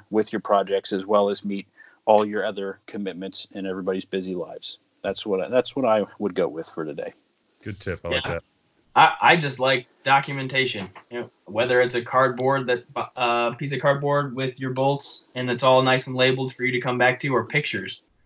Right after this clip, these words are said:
Speaker 3: 'cause even those pictures could turn into something you could share, whether it be a story or, uh, or just with your, your friends on what you had to do to get this thing running.
Speaker 1: Yeah.
Speaker 3: Um,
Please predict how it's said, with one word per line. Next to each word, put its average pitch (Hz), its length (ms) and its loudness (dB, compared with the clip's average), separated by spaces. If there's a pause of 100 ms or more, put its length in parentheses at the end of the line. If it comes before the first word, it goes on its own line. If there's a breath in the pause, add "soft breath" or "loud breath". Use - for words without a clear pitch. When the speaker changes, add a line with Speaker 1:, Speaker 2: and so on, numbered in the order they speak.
Speaker 3:
'cause 123 100 0
even 156 180 6
those 131 200 4
pictures 143 400 2
could 113 160 -6
turn 117 160 2
into 110 160 -2
something 110 320 0
you 110 100 0
could 101 160 -6
share, 104 480 4 (280 soft breath)
whether 101 200 0
it 90 80 0
be 101 120 2
a 98 60 2
story 104 600 2 (140)
or, 98 420 4
uh, 95 400 4 (580)
or 95 560 4
just 113 440 -2
with 107 200 -4
your, 98 420 0
your 98 160 -2
friends 107 360 2
on 92 180 0
what 92 160 0
you 104 80 -4
had 101 180 2
to 92 100 -4
do 101 140 -6
to 98 80 -4
get 92 160 -6
this 92 140 -8
thing 101 220 -4
running. 90 420 -2
Speaker 1:
Yeah. 113 260 0
Speaker 3:
Um, 90 80 -8